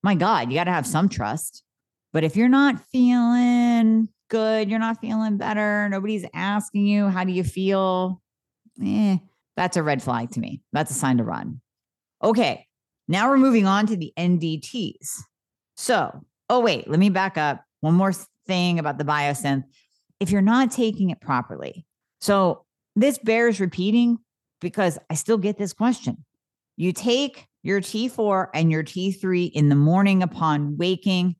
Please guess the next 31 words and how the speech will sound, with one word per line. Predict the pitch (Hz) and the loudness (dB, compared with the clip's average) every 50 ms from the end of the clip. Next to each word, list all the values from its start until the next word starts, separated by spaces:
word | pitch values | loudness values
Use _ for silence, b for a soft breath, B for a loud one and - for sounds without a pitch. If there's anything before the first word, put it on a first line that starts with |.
| _ _ _ _ _ _ _ | _ _ _ _ _ _ _
You | - 156 165 156 | -6 -4 -4 0
do | 151 180 175 | 0 0 2
not | 165 175 175 185 180 - _ _ _ | 2 0 0 -2 -4 -6 _ _ _
take | - - 220 208 202 - - _ | -6 -2 0 0 0 -2 -6 _
anything | - 190 196 202 202 - 220 202 196 180 _ - | 0 2 2 2 2 0 0 0 0 0 _ -2
else | 175 175 156 147 131 | -2 0 0 -2 -2
supplement-wise. | - - - 202 190 180 - 196 185 170 - - 143 135 117 110 92 - - - - - - _ _ _ _ _ _ _ | -6 -6 -4 -6 -6 -4 -2 -2 -2 -2 -2 -4 -6 -6 -6 -8 -12 -16 -16 -16 -18 -18 -18 _ _ _ _ _ _ _
I | 156 180 | 2 2
don't | 202 214 208 | 4 4 2
care | - - 220 214 214 214 | 0 0 0 2 2 2
if | 196 175 | 0 0
it's | 190 185 - - | -2 -4 -4 -4
my | 165 175 170 165 | -4 -2 -2 -2
thyroid | 156 - - 156 156 160 160 160 151 127 | -4 -4 -4 -4 -2 -2 -2 -2 -4 -4
fixer. | - - 139 - - 131 | -4 -8 -8 -6 -4 -2
I | 131 | -2
don't | 151 175 185 | -2 -2 -4
care | - 202 190 | -4 -6 -6
if | 190 | -6
you're | 185 | -4
taking | 190 202 196 175 165 180 165 | -4 -2 -2 -2 -2 -4 -4
T | - - 180 175 165 | -4 -4 -4 -4 -4
two. | - - 185 170 143 117 | -2 -2 0 0 2 2
I | 123 | 0
don't | 147 165 170 | 0 -2 -2
care | 185 185 | -2 -4
if | 175 170 - | -6 -4 -4
you're | 202 | -4
taking | 175 180 180 170 | -2 0 0 -2
a | 160 | -2
glandular | 135 - 151 160 160 170 180 175 147 156 147 131 120 104 82 143 | -4 -2 0 0 2 2 2 2 2 2 0 0 0 -2 -4 -8